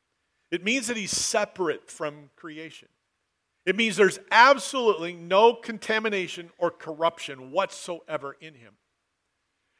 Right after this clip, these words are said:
Now, why is that important? Because there's at least two implications from this. I'm sure there's more, but we're gonna talk about two implications. The first is this,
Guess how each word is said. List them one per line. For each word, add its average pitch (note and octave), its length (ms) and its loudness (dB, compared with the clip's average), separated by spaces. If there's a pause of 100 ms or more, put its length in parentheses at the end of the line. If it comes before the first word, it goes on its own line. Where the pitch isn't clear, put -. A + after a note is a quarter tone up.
(120)
Now, F#3+ 200 2
why E3+ 380 -2
is A#3 200 0
that G3 160 -2
important? G3 420 -8
Because E3+ 240 -6
there's E3+ 180 -8
at F3+ 100 -8
least G3+ 240 -12
two D4+ 180 -14
implications B2 720 -12
from C#3 140 -20
this. G#3 140 -8
I'm C4 140 -8
sure A3+ 180 -6
there's D3+ 220 -6
more, C3+ 180 -2
but G3 160 -6
we're A#3 80 -4
gonna C4 100 -8
talk G#3+ 160 0
about E3 180 -4
two B3 180 -12
implications. F#3+ 580 -10
The C3+ 60 -20
first - 340 -18
is D3 120 -20
this, D#3 320 -2